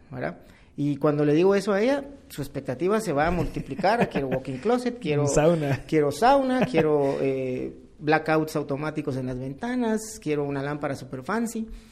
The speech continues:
Speaker 1: Entonces, si yo no entiendo cuál es su expectativa y no lo, no lo declaro en el alcance de mi proyecto, voy a ejecutar el proyecto y cuando llegue a entregar la llave de esa habitación remodelada,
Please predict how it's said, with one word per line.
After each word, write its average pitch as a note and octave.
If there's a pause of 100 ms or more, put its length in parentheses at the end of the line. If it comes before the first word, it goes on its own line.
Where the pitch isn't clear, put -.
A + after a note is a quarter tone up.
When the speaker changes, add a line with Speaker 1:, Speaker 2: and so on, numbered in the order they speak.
(240)
Speaker 1:
Entonces, D3+
si D3+
yo E3+
no B3
entiendo G#3+
cuál E3
es D#3+
su F3
expectativa D#3+ (440)
y C#3+
no D3
lo, A3
no D#3+
lo G#3
declaro F#3
en C#3+
el C3
alcance C#3+
de E3
mi D3+
proyecto, C3+ (220)
voy D#3
a E3+
ejecutar D#3
el A#3
proyecto A3
y -
cuando C3
llegue E3+
a -
entregar D3
la F#3
llave D#3+
de C3
esa C3
habitación D3
remodelada, D#3